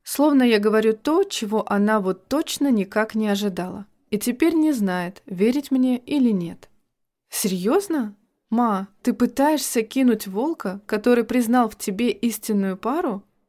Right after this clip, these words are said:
Она останавливается, и как бы мне не хотелось идти дальше, я тоже притормаживаю и разворачиваюсь к ней. «Ты совсем? Это же круто! Вот у мамы Кати с отцом чисто на эмоциях отношения были.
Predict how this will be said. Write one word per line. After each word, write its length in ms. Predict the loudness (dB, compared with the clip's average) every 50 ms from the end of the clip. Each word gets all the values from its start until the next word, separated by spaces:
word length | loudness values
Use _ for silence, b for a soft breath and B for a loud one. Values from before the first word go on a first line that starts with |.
| _ _ _
Она 280 | -4 -2 0 2 2 0
останавливается, 1080 | 0 -2 -4 -4 -2 0 0 0 0 0 0 0 2 0 0 -2 -4 -8 -10 -10 -10 _ _ _ -8
и 120 | -6 -6
как 260 | -2 0 0 0 2
бы 120 | 2 4 4
мне 180 | 4 4 4
не 120 | 4 2 0
хотелось 580 | -2 -4 -4 -4 -2 -2 -2 -2 -2 -6 -10 -10
идти 300 | -10 -10 -8 -6 -8 -6
дальше, 520 | -6 -4 -4 -4 -4 -4 -8 -10 -12 -12 -14 _ _ _ -4
я 160 | -2 -2 -2
тоже 280 | 0 0 -2 -2 0
притормаживаю 880 | 0 -2 -2 0 0 0 0 0 0 -2 -2 -4 -6 -6 -6 -6 -6 -8 _ _ _ _
и 100 | -2 -2
разворачиваюсь 800 | 0 0 -2 -2 -4 -2 -2 -2 -2 -2 -4 -6 -4 -4 -4 -4
к 120 | -6 -12 -12
ней. 260 | -10 -10 -12 -14 _ _ _ _ _ _ _ _ _
«Ты 120 | -2 -2 0
совсем? 500 | 0 0 -2 -2 -4 -4 -2 -2 -4 -4 -6 _ _ _ -4
Это 220 | -2 0 2 2
же 120 | 2 0
круто! 600 | -2 -2 2 2 2 2 2 0 -4 -6 -6 -6 -12 _ _ _ _
Вот 220 | -4 -2 0 2 4
у 40 |
мамы 320 | 4 4 4 4 4 2 2
Кати 380 | 0 -2 -2 -2 0 0 -2
с 120 | -2 -2 -2
отцом 460 | -4 -4 -4 -4 -4 -2 -2 -2 -2
чисто 380 | -4 -2 -2 -2 -2 -2 0 0
на 180 | 2 2 2
эмоциях 500 | 2 2 2 2 0 0 -4 -6 -6 -4
отношения 600 | -6 -6 -4 -4 -4 -4 -4 -4 -4 -4 -2 -4 -2
были. 340 | -2 -2 -2 -2 -4 -8